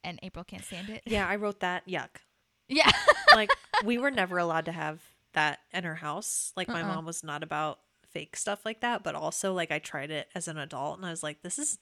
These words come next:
Speaker 2: nasty."
Speaker 1: Yeah.
Speaker 2: Um, and also putting it directly in your mouth. That's disgusting.
Speaker 1: Mm-mm. And it's so much. He takes some, and then you think he's done, and then he keeps going, and it's gross.
Speaker 2: It's like what you and I do with whipped cream, but
Speaker 1: Yeah.
Speaker 2: with string
Speaker 1: Yeah.
Speaker 2: cheese.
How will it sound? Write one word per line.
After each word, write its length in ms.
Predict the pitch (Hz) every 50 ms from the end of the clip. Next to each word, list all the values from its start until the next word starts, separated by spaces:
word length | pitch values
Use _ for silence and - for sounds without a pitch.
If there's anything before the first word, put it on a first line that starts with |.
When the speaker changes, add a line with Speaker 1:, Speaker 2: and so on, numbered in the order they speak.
| _ -
Speaker 2:
nasty." 680 | 151 151 139 165 208 254 - - - - - 180 - _ _ _ _ - - - - - - _ -
Speaker 1:
Yeah. 180 | 196 190 165 156
Speaker 2:
Um, 380 | 180 190 175 165 156 139 147 - _ _ _ _ -
and 100 | 214 208
also 260 | - 202 208 - 247
putting 260 | 214 - 226 226 214 208
it 80 | 196
directly 380 | - 190 170 170 170 - 208 196
in 100 | 185 170
your 80 | 160
mouth. 360 | 156 147 - 220 233 - - _ -
That's 280 | 156 156 - - -
disgusting. 560 | - - - - 185 214 - - - - - 202
Speaker 1:
Mm-mm. 140 | 254 247 -
And 480 | 254 247 247 262 269 269 254 240 214 - -
it's 240 | 320 392 466 - -
so 260 | - - 392 403 494
much. 360 | 349 349 392 370 294 247 -
He 100 | - 311
takes 260 | 247 320 285 277 -
some, 160 | - 320 302 302
and 80 | 285
then 80 | 269 262
you 80 | 269
think 140 | 277 294 262
he's 140 | 269 269 226
done, 340 | 214 220 214 214 226 240 254
and 80 | 240 233
then 60 | 214
he 60 | 214
keeps 240 | 214 233 214 - -
going, 420 | - 202 196 196 202 208 208 202
and 80 | 196 185
it's 100 | 180 -
gross. 540 | - 185 175 175 175 180 190 - - - - - - - - - - - -
Speaker 2:
It's 140 | 247 - 294
like 140 | 294 - -
what 100 | 269 202
you 160 | 202 226 240
and 80 | 233 226
I 80 | 220
do 140 | 202 214 196
with 140 | 190 185 -
whipped 140 | 190 185 -
cream, 360 | - - 180 165 143 208 190 -
but 100 | - 208
Speaker 1:
Yeah. 160 | 254 254 226 -
Speaker 2:
with 80 | 190
string 240 | - - 190 175 170 622 679
Speaker 1:
Yeah. 220 | 659 571 - -
Speaker 2:
cheese. 80 | -